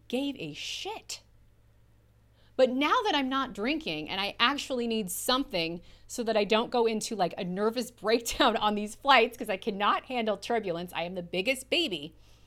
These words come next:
it was like pulling teeth. The prescription pill that is for my flight anxiety is so much tougher to get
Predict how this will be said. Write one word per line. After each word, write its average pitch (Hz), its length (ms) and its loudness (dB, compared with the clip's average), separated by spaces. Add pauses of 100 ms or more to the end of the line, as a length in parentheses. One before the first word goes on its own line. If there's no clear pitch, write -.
(680)
it 262 340 2
was 294 340 -6
like 165 420 -2 (340)
pulling 185 380 -4
teeth. - 520 -4 (2000)
The 240 100 8
prescription 381 800 -2
pill 311 400 2
that 190 160 0
is 185 140 -4
for 226 220 -2
my 233 180 -2
flight 220 480 -2
anxiety 160 840 -2
is 226 200 -4
so - 340 -6 (160)
much - 220 4
tougher 220 340 2
to 214 100 -4
get 160 260 0